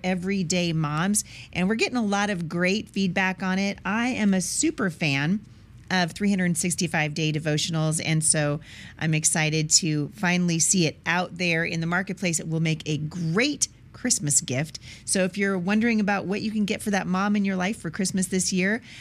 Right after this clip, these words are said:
well, a three hundred sixty-five day devotional is a great gift for, uh, the end of the year and to start off the new year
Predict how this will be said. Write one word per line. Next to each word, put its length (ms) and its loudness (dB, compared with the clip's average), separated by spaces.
well, 260 0
a 80 -2
three 180 -2
hundred 180 2
sixty-five 500 0
day 120 2
devotional 460 0
is 140 -2
a 60 -2
great 640 -4
gift 360 0
for, 460 -2
uh, 340 0
the 220 -2
end 240 4
of 140 0
the 60 -4
year 340 -2
and 180 -2
to 80 -2
start 340 -2
off 220 -6
the 80 -2
new 160 4
year 300 0